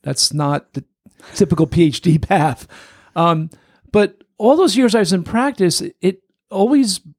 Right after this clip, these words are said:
kind of bothered me. I was helping people, but I was realizing,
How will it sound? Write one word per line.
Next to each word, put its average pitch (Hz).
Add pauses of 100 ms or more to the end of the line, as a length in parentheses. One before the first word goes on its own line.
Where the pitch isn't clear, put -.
(240)
kind 202
of 165
bothered 220
me. 135
I 143
was 156
helping 240
people, 143 (520)
but 180
I 208
was 185
realizing, 190